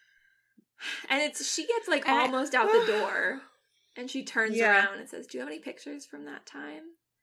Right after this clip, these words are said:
Speaker 1: And Mia will send her a whole box tomorrow. Like, oh, how heartbreaking that somebody else has all of those baby pictures of Rory, all of those pictures of your little girl being a mother. Like,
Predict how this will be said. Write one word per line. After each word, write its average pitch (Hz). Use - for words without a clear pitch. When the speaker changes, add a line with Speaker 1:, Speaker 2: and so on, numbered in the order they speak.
Speaker 1:
And 220
Mia -
will -
send 262
her 269
a 254
whole 254
box 226
tomorrow. 190
Like, -
oh, 349
how 427
heartbreaking 302
that 226
somebody 285
else 220
has 220
all 220
of 226
those 233
baby 208
pictures -
of -
Rory, 175
all 233
of 226
those 233
pictures 214
of 214
your 202
little 214
girl 196
being 190
a 185
mother. 170
Like, 202